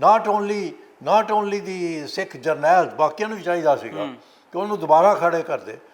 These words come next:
Speaker 2: ਸੰਗਤਾਂ ਦਾ
Speaker 1: ਕਿਉਂਕਿ
Speaker 2: ਬਹਾਨਾ ਬਣਾ ਕੇ ਜਿਹੜਾ ਦਰਬਾਰ ਸਾਹਿਬ ਨੂੰ ਅਟੈਕ ਕੀਤਾ ਗਿਆ, ਸੰਗਤਾਂ ਨੂੰ ਸ਼ਹੀਦ ਕੀਤਾ ਗਿਆ ਉੱਥੇ,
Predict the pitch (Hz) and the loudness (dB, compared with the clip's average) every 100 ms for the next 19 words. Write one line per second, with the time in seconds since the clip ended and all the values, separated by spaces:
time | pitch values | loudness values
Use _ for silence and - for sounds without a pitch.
0 | _ 185 185 202 202 240 202 185 170 180 | _ -4 0 4 4 6 4 2 2 0
1 | 190 175 156 185 180 208 170 147 143 - | 0 -2 -2 -6 -2 -2 -2 2 2 2
2 | 180 185 202 180 165 156 160 151 165 160 | -6 -6 -10 -4 -4 -4 -10 -4 -4 -2
3 | 160 160 147 139 165 165 165 165 151 143 | -4 -6 -10 -6 -8 -8 -12 -12 -10 -12
4 | - 147 156 147 156 147 160 | -14 -10 -8 -4 -6 -6 -12